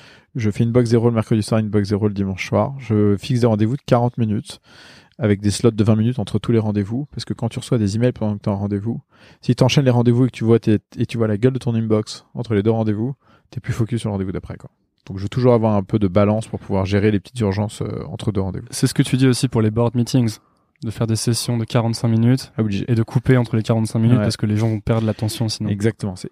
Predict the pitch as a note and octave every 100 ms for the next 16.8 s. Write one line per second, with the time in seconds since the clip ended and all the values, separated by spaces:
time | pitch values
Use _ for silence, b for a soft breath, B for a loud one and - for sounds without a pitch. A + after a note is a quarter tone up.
0 | - A2+ A#2+ G2 G2+ F#2 - - - G#2
1 | G2+ F#2+ G2 - - G#2 G2+ G2+ G2+ G2
2 | G2 F#2+ _ _ _ _ _ - - C3+
3 | G#2+ - B2 A2+ - B2 A2+ A2 G#2+ A2+
4 | C#3 - A#2 A#2+ A#2 A2+ - C3+ - C3
5 | B2 A2+ B2 A#2 G#2+ A2+ - A2+ A2+ G#2+
6 | G#2 F#2+ - C#3 - F#2+ A#2 G2 F#2 A#2
7 | - - G#2 G#2 A2+ - - B B B
8 | B - G#2+ - A2 A#2 C3+ - B2+ A#2+
9 | A#2 G#2+ G2 A2+ G#2 G2+ A2 - B2 -
10 | A2 - A#2 G#2+ A2+ - G#2 - B2+ A#2+
11 | B2+ B2 G2+ F#2+ F#2 b b b b b
12 | b _ A2 - B2+ B2 G#2 A2+ A2+ -
13 | A#2+ A#2 A2+ F#2 - A2 A2 A2+ - -
14 | F#2+ G2 F#2 F2 E2+ - G2 G#2 A2+ A#2+
15 | C#3+ - - - B2+ B2 C3 C#3 A#2+ A2
16 | - A2 G#2 G#2+ A2+ A#2+ G2+ F#2